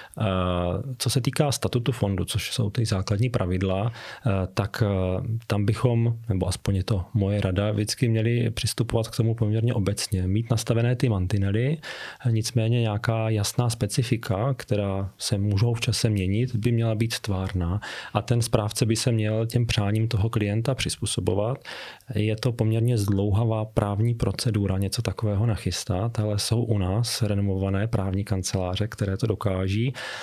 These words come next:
A v kombinaci s tím, když mají na druhé straně toho správce, který zná ten každodenní život toho svěřenského fondu, tak v této kombinaci věřím, že se dá v dnešní době v té České republice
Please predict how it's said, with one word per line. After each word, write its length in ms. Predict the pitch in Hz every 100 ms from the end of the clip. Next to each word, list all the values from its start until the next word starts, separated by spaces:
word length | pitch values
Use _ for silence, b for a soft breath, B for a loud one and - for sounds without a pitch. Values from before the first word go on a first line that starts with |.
| B
A 80 | 113
v 80 | -
kombinaci 520 | 117 113 127 - 135
s 100 | 113
tím, 320 | - 131 123
když 380 | 107 107 101 -
mají 260 | 107 104 107
na 100 | 101
druhé 300 | 107 107 110
straně 340 | - 107 110
toho 360 | 113 110 113 95
správce, 600 | - - 98 95 - 120
který 240 | - 104
zná 260 | 104 107 107
ten 200 | 110 110
každodenní 580 | - 104 104 117 117 107
život 440 | 95 92 85 - -
toho 180 | - 98
svěřenského 640 | - 101 101 98 110 113
fondu, 480 | 113 98 92 101 117 B B B B -
tak 220 | 110 -
v 180 | - -
této 240 | 117 123
kombinaci 720 | 113 101 104 107 - 117 110 117 B -
věřím, 420 | 110 101 107 110
že 80 | 104
se 160 | - 101
dá 280 | 101 107
v 80 | 107
dnešní 380 | 98 107 - 107
době 320 | 92 90 107
v 80 | 113
té 160 | - 95
České 320 | - - 110
republice 680 | 92 - 101 101 - 113